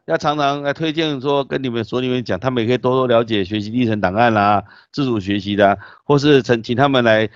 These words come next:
听一听这个人生炸鸡店的这个 Podcast 的节目嘛，哈，让政委的节目能够，呃，因为见政委也是一个身心障碍的人士嘛，哈，他也是透过这个能够，呃，把他的社会企业转型，对不对，政委？Hello，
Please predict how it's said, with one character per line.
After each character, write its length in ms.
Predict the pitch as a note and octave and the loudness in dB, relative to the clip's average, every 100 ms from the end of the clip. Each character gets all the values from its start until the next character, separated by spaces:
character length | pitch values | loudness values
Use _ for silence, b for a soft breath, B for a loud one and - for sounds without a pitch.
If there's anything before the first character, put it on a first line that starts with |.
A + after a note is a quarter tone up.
| B _ | B _
听 160 | - C#3 | -6 -2
一 120 | C#3+ | 0
听 260 | B2 C#3 C3+ | -2 -2 0
这 120 | C#3 | 2
个 80 | B2+ | 2
人 180 | A2+ A#2 | 4 2
生 200 | B2+ C3 | 0 2
炸 200 | C3 A#2+ | 2 2
鸡 120 | A#2+ | 0
店 220 | A#2 A#2+ | -4 -6
的 100 | G#2+ | -6
这 120 | G2+ G#2+ | -8 -6
个 280 | G#2 G2+ F#2+ b _ | -4 -4 -6 b _
Podcast 400 | C3 - C3 G#2 | -4 -2 -4 -4
的 120 | G2+ | -8
节 200 | F2+ G2 | -6 -6
目 160 | A2+ G#2 | -6 -8
嘛， 140 | F2 | -8
哈， 260 | F2 F#2 F2+ | -6 -6 -2
让 160 | B2 | -2
政 200 | B2 B2+ | -2 -4
委 100 | G#2 | -2
的 80 | F#2+ | -4
节 180 | F2+ G2 | -6 -6
目 200 | A2 A2+ | -4 -4
能 140 | G2 G2 | -4 0
够， 260 | A2+ G#2 B B B | 0 0 B B B
呃， 180 | - G2 | -2 0
因 60 | A#2 | 2
为 80 | D3+ | 2
见 220 | E3+ C#3+ | 2 2
政 160 | E3 | 2
委 120 | C3 G#2 | 2 0
也 80 | |
是 140 | F#2+ B2 | -2 -2
一 40 | |
个 200 | A#2 A2 | 0 0
身 220 | G2+ A#2+ | 0 -4
心 120 | A2+ A2+ | -4 -6
障 140 | F3 | -4
碍 220 | A2+ G#2+ | 0 0
的 240 | F#2+ F#2 E2+ | 0 -4 -2
人 180 | F2 | -6
士 220 | F#2 A2 G#2 | -6 -4 -4
嘛， 140 | D#2+ | -2
哈， 240 | E2+ F2 F2 | -2 -2 0
他 140 | A2 | 0
也 80 | F#2+ | 2
是 160 | G2+ | 0
透 180 | G2+ A#2 | 0 0
过 140 | A2 G#2+ | 0 0
这 120 | G#2+ | 0
个 160 | G2+ | 0
能 140 | F2 F2+ | 0 0
够， 200 | G#2+ F#2+ b b b | 0 -2 b b b
呃， 240 | - F2+ F2+ - - | -2 0 -2 -10 -6
把 120 | - | -4
他 140 | F2 G#2 | -2 0
的 160 | G2+ | -2
社 260 | F2+ - A2 | -2 0 2
会 140 | G#2 | 2
企 200 | G2+ - | 0 -4
业 120 | G#2+ F#2+ | -4 -2
转 220 | - D#2+ | -4 -6
型， 160 | E2 D#2+ | -8 0
对 100 | D3 | 4
不 60 | |
对， 100 | D#3+ | 4
政 160 | B2+ F3+ | 4 2
委？ 200 | C#3 G2 b b b b _ _ _ _ _ _ _ _ _ _ - | 2 0 b b b b _ _ _ _ _ _ _ _ _ _ -4
Hello， 460 | C#3 C#3+ C3+ C3 | 4 6 6 2